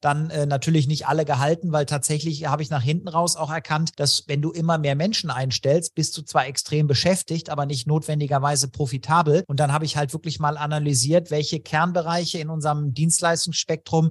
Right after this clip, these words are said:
wirklich Profit generieren und habe das ganze Unternehmen neu ausgerichtet, sodass wir nachher mit einer kleineren Mannschaft deutlich bessere Ergebnisse erzielt haben,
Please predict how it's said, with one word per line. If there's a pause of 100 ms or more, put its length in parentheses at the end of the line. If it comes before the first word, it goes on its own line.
wirklich
Profit
generieren
und
habe
das
ganze
Unternehmen
neu
ausgerichtet,
sodass
wir
nachher
mit
einer
kleineren
Mannschaft
deutlich
bessere
Ergebnisse
erzielt
haben,